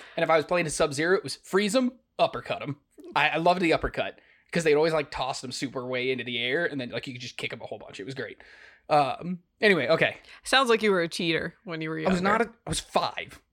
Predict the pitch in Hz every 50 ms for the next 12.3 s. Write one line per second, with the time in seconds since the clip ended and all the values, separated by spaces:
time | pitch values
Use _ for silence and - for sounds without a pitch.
0 | _ _ _ 185 185 180 165 156 131 131 117 127 - 269 - - - - 440 453
1 | - 440 427 - 339 330 - - - - - - - - - - - - - -
2 | 147 151 - - - - - - - _ _ _ _ - 170 170 139 - - _
3 | _ _ _ _ _ - - - - - - 202 175 165 160 139 - - _ _
4 | _ _ _ _ - 190 196 196 170 - - - 208 202 - - 175 156 139 123
5 | 113 113 101 98 127 - - 151 165 165 160 156 - 160 147 143 143 147 143 135
6 | 143 143 139 131 143 123 123 127 117 - 135 120 120 117 117 123 120 _ _ _
7 | - 123 - - 156 143 139 139 - 147 143 131 123 - - 156 139 135 127 -
8 | 143 127 123 123 123 120 117 - - 127 120 - 160 185 - - - 440 _ _
9 | 392 330 220 233 233 226 208 185 190 196 190 185 - 208 185 - 175 170 165 160
10 | 165 165 165 165 160 160 156 147 143 147 147 147 - - 160 139 135 143 147 143
11 | 139 135 139 135 127 - - 147 143 135 - 147 139 131 127 - 139 139 135 135
12 | 139 - 143 139 131